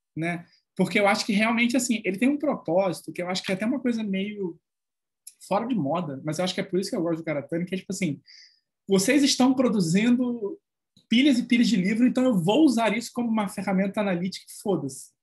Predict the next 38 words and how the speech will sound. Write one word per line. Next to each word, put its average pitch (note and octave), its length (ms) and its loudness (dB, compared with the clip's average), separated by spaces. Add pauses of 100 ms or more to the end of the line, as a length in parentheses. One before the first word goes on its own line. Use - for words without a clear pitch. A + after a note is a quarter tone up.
(140)
né? F3 260 -4 (400)
Isso G3 220 4
implica A#3+ 1300 4
reduzir G3+ 560 2
algumas B3+ 320 -4
coisas, F#3 320 -2
eu G#3 120 -2
acho, C3 340 -6
porque, - 240 -6
de - 120 -10
fato, C3+ 280 -2
ele, B2 120 -4
ele, C3+ 440 -2 (540)
ele, D3+ 720 2 (200)
ele D3+ 180 -2
tem G#3+ 260 0
um B3+ 60 4
alcance G3 360 -2
bizarro, E3 540 -4
mas A3 180 -2
ele F#3+ 180 2
não, G#3 920 0 (160)
ele E3+ 100 -2
não A3 100 0
tá C#4 100 -4
preocupado, F3 680 -2
né? D3+ 220 -2
Tipo - 160 -12
assim, D#3 160 -6 (380)
se - 120 -6
você F#3 120 0
pega F3+ 240 0
as E3+ 80 0
discussões - 340 -6
de E3+ 80 0
antropologia D#3+ 800 0
sobre F3 280 -4
idade, E3+ 460 -4